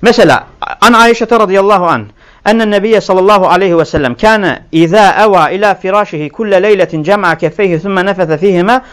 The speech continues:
fekara'a fîhime. Diyor ki Nebi sallallahu aleyhi ve sellem yatağına girdiği zaman her gece iki avucunu toplar, sonra bu avuçlarını üfler, sonra da o avuçlarının üzerine okurdu.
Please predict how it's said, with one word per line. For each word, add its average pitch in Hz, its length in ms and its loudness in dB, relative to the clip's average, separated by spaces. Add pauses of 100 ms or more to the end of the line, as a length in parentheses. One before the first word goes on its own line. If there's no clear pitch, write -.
(200)
fekara'a 170 500 2
fîhime. 101 400 -6 (560)
Diyor 254 160 4
ki 196 120 0
Nebi 190 200 2
sallallahu 214 400 2
aleyhi 208 200 0
ve 190 60 -4
sellem 165 280 -2
yatağına 190 340 0
girdiği 220 340 -2
zaman 240 420 -4
her 196 160 2
gece 165 380 -2 (360)
iki 233 200 0
avucunu 180 360 4
toplar, 226 420 0 (680)
sonra 233 460 2
bu 254 40 4 (100)
avuçlarını 214 520 2
üfler, 247 340 0 (720)
sonra 254 400 2
da 233 60 4
o 247 160 2
avuçlarının 220 480 2
üzerine 208 360 2
okurdu. 185 460 -2